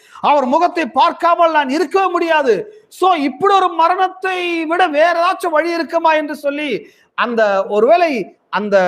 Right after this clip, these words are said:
அந்த சூழ்நிலை இல்லாம அதை நி-, நீக்கி வேற ஒரு, ஆ, வாய்ப்புகள் இருக்குமா என்று அவர் ஜெபிக்கிறார். அந்த, அந்த தான் அந்த, அந்த இடத்தை ஏறு-, ஏறெடுக்கிறார். "இந்த பாத்திரம் உங்க சித்தமான நீங்கும்படிக்கு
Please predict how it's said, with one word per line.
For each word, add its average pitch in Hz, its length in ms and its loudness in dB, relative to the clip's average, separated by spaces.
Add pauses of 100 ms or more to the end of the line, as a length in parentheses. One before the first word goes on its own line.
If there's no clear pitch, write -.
(300)
அந்த 233 220 -2
சூழ்நிலை 370 500 0
இல்லாம 320 540 0
அதை 220 240 -2
நி-, 240 280 -4 (640)
நீக்கி 339 560 0
வேற 320 360 0
ஒரு, 294 180 4 (600)
ஆ, 180 60 0 (280)
வாய்ப்புகள் 240 640 -2
இருக்குமா 233 440 -2
என்று 190 680 -4
அவர் 170 200 2
ஜெபிக்கிறார். 185 560 -2
அந்த, 180 340 -2
அந்த 175 260 -2
தான் 202 200 0
அந்த, 180 300 -8
அந்த 170 180 -6
இடத்தை 180 160 -6
ஏறு-, 175 280 -4
ஏறெடுக்கிறார். 180 680 0 (340)
"இந்த 180 200 -4
பாத்திரம் 254 540 -2
உங்க 202 160 -10
சித்தமான 208 500 -6
நீங்கும்படிக்கு 202 680 -2